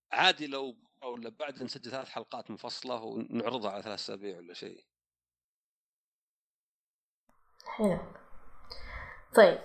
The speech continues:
Speaker 2: آه، التعليق عندنا من سكاتا جنسان، أتوقع كذا النطق حقه.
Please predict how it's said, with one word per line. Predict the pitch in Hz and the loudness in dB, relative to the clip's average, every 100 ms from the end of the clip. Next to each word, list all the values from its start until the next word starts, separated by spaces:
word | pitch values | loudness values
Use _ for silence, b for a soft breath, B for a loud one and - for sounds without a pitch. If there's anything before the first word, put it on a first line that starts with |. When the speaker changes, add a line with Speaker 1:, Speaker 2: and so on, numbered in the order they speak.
| - 240 | -8 0
Speaker 2:
آه، | 208 196 190 185 | 4 6 8 6
التعليق | 185 - 208 233 247 - | 4 4 6 6 4 2
عندنا | 220 226 220 214 | -2 2 4 4
من | 208 208 202 202 202 | 2 0 -2 -4 -4
سكاتا | - 208 254 240 226 | -6 -2 0 0 0
جنسان، | 214 226 214 214 - 233 233 226 | 4 4 6 2 4 6 6 4
أتوقع | 220 233 220 208 | 0 2 0 0
كذا | - 208 196 190 202 214 | 2 4 4 2 -2 -6
النطق | 196 202 214 208 | -4 2 2 2
حقه. | - 208 202 214 226 | 0 0 2 2 0